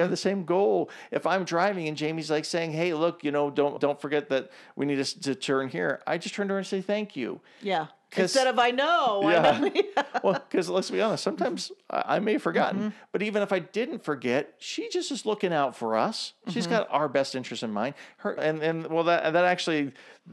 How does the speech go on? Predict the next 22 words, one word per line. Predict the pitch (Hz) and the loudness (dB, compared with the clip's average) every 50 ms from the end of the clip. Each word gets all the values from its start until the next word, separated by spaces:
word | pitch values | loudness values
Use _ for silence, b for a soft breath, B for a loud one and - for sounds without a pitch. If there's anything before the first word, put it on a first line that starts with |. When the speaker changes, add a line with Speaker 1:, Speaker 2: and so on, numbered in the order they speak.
| 120 120 131 | -20 -16 -14
Speaker 2:
th-, | 135 131 131 123 - | -10 -10 -10 -10 -8
leads | 131 139 139 147 143 123 131 | -4 -2 0 0 0 0 -2
into | 135 131 120 - 131 120 | -4 -4 -4 -6 -8 -8
the | 123 | -4
next | 120 120 117 - - - - | -4 -4 -4 -4 -8 -14 -4
Speaker 1:
Yeah, | - 175 330 349 269 185 | -2 0 2 2 2 2
Speaker 2:
dangerous | 165 180 | 0 -2
Speaker 1:
it | |
do-, | - - 233 | 0 0 0
Speaker 2:
assumption. | - 233 196 220 220 | -2 0 0 -2 0
Speaker 1:
it | 220 | 0
does. | 285 349 427 330 165 185 220 226 - | 0 0 0 0 -2 -4 -6 -8 -2
It | 220 233 170 | -2 -2 0
Speaker 2:
<laughs> | 285 330 453 392 185 160 | 0 0 2 2 0 0
Speaker 1:
does. | 160 - - | 0 0 0
Speaker 2:
It | 135 - - - | 0 -2 0 0
definitely | 160 156 147 - 143 135 123 | 0 0 0 0 0 -2 0
leads | 123 123 120 | 0 0 0
to, | 131 127 117 B B B B B - | 0 -2 -2 B B B B B -4
we're | 135 156 156 151 143 | 0 0 2 0 0
the | 135 123 123 | -2 -6 -4
danger | 113 131 131 143 151 151 147 156 160 165 160 | -2 0 0 0 -2 -4 -4 -4 -4 -4 -6